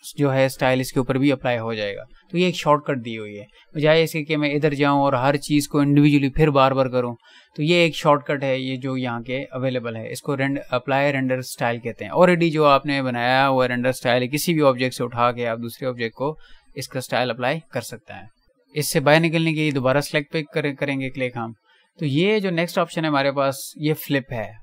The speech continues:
फ्लिप का मतलब उसको दूसरी तरह इसको चेंज कर देना, ठीक है। ये वर्ड हॉरिजॉन्टल फ्लिप हो रही है, इसकी डायरेक्शन चेंज हो रही है। आप वर्टिकल भी कर सकते हैं,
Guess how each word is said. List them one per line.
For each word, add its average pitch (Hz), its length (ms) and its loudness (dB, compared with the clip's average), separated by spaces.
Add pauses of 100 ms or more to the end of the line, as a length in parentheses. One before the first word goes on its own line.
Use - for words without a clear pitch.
(120)
फ्लिप 151 200 0
का 156 100 0
मतलब 143 300 -2
उसको 135 760 -8
दूसरी 143 440 0
तरह 127 320 -2
इसको 123 560 -4
चेंज 131 320 -4
कर 113 140 -6
देना, 110 240 -10 (160)
ठीक - 160 -10
है। 147 60 -2
ये 143 200 2
वर्ड 139 320 0 (300)
हॉरिजॉन्टल 139 500 0
फ्लिप 131 380 -6
हो 110 100 -6
रही 110 160 -6
है, 104 140 -10 (640)
इसकी 135 240 -6
डायरेक्शन 131 360 -2
चेंज 120 240 -6
हो 113 120 -8
रही 113 120 -14
है। 110 80 -16 (340)
आप 139 180 2
वर्टिकल 156 420 0
भी 170 100 -2
कर 165 120 0
सकते 147 320 -8
हैं, 127 280 -6